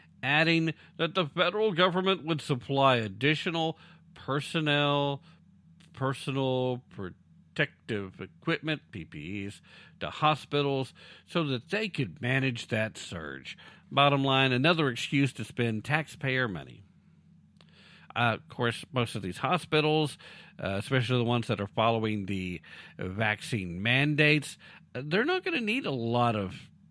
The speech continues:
personal protective equipment because they're gonna have a lot fewer employees. We've already kinda seen that happening. Some of them are backing off of the plan. We'll see what happens.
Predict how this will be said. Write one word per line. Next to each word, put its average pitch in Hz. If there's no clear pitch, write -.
personal 113
protective -
equipment 113
because 147
they're 151
gonna 165
have 151
a 131
lot 135
fewer 143
employees. -
We've 110
already 104
kinda 90
seen 92
that 67
happening. 127
Some 135
of 123
them 98
are 80
backing 101
off 123
of 113
the 107
plan. 123
We'll 85
see 92
what 69
happens. 104